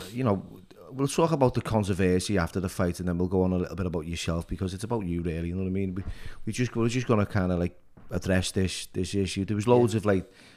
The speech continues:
Speaker 1: Twitter, social media controversy, which, which is quite upsetting. I can, I believe, you know, people jumping on the bandwagon, "You didn't win, you didn't do this."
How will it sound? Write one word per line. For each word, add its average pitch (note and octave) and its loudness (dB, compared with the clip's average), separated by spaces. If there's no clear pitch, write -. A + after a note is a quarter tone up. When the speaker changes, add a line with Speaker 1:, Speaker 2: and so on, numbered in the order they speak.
Speaker 1:
Twitter, G#2+ 4
social G#2 2
media G#2 2
controversy, F#2+ 2
which, F#2+ -4
which - -14
is - -16
quite F#3+ 4
upsetting. B2 6
I A2 -4
can, A2 0
I A2+ 2
believe, G#2 4
you G#2 0
know, G#2 2
people G#2 -2
jumping G2+ 0
on G2 0
the G2 -2
bandwagon, F#2+ 2
"You G2+ -2
didn't F#2 0
win, G2+ 2
you G2 0
didn't G2 0
do G2 0
this." G2 0